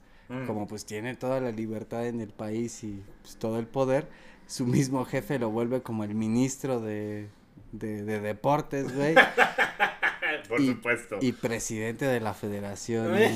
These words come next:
Speaker 1: <laughs>
Speaker 2: Libia de Fútbol. Y digamos que este güey un día dice, "Pues yo quiero ser futbolista".
Speaker 1: Al chile sí,
Speaker 2: Sin
Speaker 1: güey, ¿qué te lo
Speaker 2: pedos.
Speaker 1: impide?
Speaker 2: Pues nada, güey. De hecho, ese güey no se lo impedía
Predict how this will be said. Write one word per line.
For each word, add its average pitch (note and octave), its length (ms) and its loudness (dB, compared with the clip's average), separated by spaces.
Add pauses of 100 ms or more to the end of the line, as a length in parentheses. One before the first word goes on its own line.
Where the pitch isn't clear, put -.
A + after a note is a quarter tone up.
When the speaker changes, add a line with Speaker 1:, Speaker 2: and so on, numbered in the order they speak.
(220)
Speaker 1:
<laughs> A4 400 0
Speaker 2:
Libia A#2+ 300 4
de A#2+ 120 0
Fútbol. D#3 520 2 (1080)
Y C3+ 600 2
digamos C#3+ 440 -2
que - 80 -10
este F3+ 180 -2
güey F#3+ 200 2
un F#3+ 100 0
día F#3 100 2
dice, F#3 360 -4
"Pues G3 160 0
yo F#3 160 0
quiero D3 200 -4
ser B2+ 180 -8
futbolista". A#2 680 -8 (300)
Speaker 1:
Al D#3+ 180 -4
chile A#3+ 300 -2
sí, - 180 -4
Speaker 2:
Sin - 80 -4
Speaker 1:
güey, D3 180 0
¿qué C#3 80 0
te C3+ 80 6
lo D#3+ 60 0
Speaker 2:
pedos. G3+ 140 -2
Speaker 1:
impide? E3+ 360 -6 (920)
Speaker 2:
Pues A#2+ 120 -2
nada, C4+ 400 0
güey. C4+ 120 -6
De F3+ 100 6
hecho, - 180 2
ese B3 200 8
güey G3+ 180 6
no A3 160 8
se A3+ 140 6
lo D#3+ 120 6
impedía D3+ 560 2